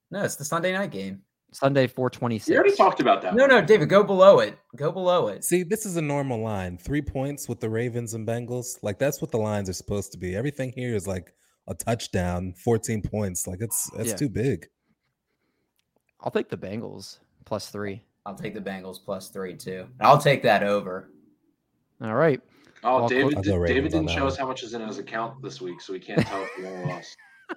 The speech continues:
Speaker 3: <laughs>
Speaker 2: I'll, I will say this. I put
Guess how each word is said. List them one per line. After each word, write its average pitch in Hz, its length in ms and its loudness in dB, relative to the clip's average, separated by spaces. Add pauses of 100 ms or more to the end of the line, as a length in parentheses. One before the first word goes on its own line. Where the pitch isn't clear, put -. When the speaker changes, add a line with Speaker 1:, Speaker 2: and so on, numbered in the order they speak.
(200)
Speaker 3:
<laughs> - 300 -8 (1300)
Speaker 2:
I'll, 147 140 8
I 156 120 8
will 170 140 8
say 147 200 4
this. 135 220 4
I 120 120 4
put 131 380 4